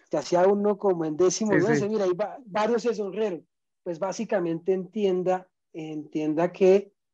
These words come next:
Speaker 1: eh, ese, ahí está el, el, el, el, el tema de Facebook. Ese es Facebook, el chismógrafo, eh, el chismógrafo como tal. Si usted quiere hacer un,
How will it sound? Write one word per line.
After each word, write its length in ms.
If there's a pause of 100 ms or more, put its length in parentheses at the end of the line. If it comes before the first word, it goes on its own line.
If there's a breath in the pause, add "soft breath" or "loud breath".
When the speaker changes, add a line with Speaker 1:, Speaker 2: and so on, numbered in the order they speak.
(240)
Speaker 1:
eh, 320
ese, 400
ahí 240
está 400
el, 300 (840)
el, 680 (440)
el, 200
el, 260
el 140
tema 240
de 80
Facebook. 400 (760)
Ese 260
es 100
Facebook, 400
el 100
chismógrafo, 760 (800)
eh, 580
el 100
chismógrafo 600
como 240
tal. 160 (420 soft breath)
Si 140
usted 240
quiere 260
hacer 360
un, 460